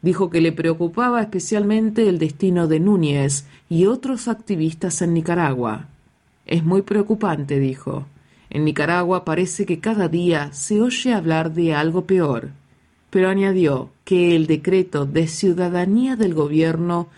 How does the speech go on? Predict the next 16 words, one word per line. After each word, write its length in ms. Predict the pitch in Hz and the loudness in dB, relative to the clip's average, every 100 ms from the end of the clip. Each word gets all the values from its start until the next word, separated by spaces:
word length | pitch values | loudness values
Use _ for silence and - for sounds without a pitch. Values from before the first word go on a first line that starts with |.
| - _ 170 | -20 _ 0
no 220 | 180 208 | 2 4
le 160 | 220 | 2
quitaba 540 | 220 208 190 185 180 170 | -2 -6 -2 0 0 2
el 120 | 156 | 0
amor 400 | 147 160 180 185 | 0 0 0 0
por 160 | 185 - | -6 -6
su 200 | 202 196 | -6 -4
país. 680 | 180 170 143 131 - - _ _ _ _ - | -2 0 0 -4 -8 -14 _ _ _ _ -2
"No 180 | 175 196 | 0 0
siento 540 | - 233 233 233 240 | 0 0 0 0 -2
que 100 | 190 | 0
haya 300 | 185 185 202 | 0 -2 -4
perdido 440 | 170 165 190 214 208 | -2 0 2 2 2
mi 140 | 185 | 0
nacionalidad", 960 | 180 170 - 180 175 185 180 143 127 143 - - | 0 -2 -2 -2 2 2 2 0 -4 -8 -14 -8
dijo. 480 | 147 139 139 131 | -2 -2 -2 -6